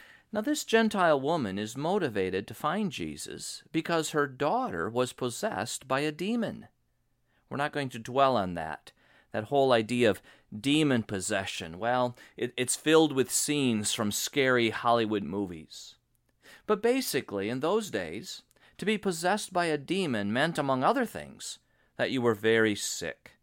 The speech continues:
You were out of your right mind. So it would have been with this girl, this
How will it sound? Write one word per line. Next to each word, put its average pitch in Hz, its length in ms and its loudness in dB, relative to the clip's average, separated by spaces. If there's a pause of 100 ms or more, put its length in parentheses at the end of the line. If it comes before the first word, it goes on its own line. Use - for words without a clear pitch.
(260)
You 127 140 2
were 127 180 4
out 147 220 8
of 135 80 4
your 127 160 4
right 107 320 0
mind. 82 480 -8 (640)
So 190 320 4
it 156 80 2
would 156 120 6
have 135 140 4
been 127 240 2
with 110 140 -2
this 107 240 -6
girl, 80 400 -8
this 120 260 -2